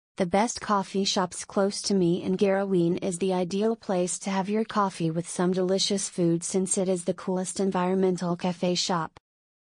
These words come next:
Given that Girraween has the coolest environmental cafe shop, it is the ideal location to enjoy your coffee and other delectable dishes. Find the best cafe places near me in Girraween of Sydney, A U.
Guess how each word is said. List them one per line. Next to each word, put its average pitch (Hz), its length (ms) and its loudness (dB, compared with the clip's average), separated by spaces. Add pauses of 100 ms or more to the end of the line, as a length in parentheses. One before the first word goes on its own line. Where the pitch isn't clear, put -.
(200)
Given 220 320 4
that 247 180 0
Girraween 196 540 4
has 190 260 -2
the 185 80 -4
coolest 196 460 -2
environmental 190 840 0
cafe 180 420 0
shop, 185 420 -2 (200)
it 190 120 2
is 185 140 2
the 185 160 0
ideal 196 420 0
location 196 600 0
to 190 160 0
enjoy 185 460 4
your 190 180 2
coffee 185 560 0
and 180 180 0
other 190 260 0
delectable 185 680 0
dishes. 170 540 -2 (640)
Find 226 260 0
the 233 80 4
best 202 340 -2
cafe 190 380 0
places 180 540 0
near 185 180 4
me 180 300 2
in 180 160 0
Girraween 185 560 2
of 196 100 -2
Sydney, 175 500 0 (200)
A 196 100 0
U. 165 360 0